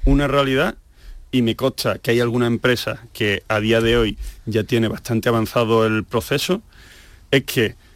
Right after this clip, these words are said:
mientras nosotros estamos realizando una cirugía en cualquier punto de España, pongamos Sevilla,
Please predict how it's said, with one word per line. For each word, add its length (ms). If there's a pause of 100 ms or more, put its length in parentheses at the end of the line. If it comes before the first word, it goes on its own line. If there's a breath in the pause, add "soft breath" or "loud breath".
(200 soft breath)
mientras 340
nosotros 380
estamos 540
realizando 420
una 100
cirugía 380
en 80
cualquier 360
punto 520 (140)
de 80
España, 340
pongamos 640
Sevilla, 500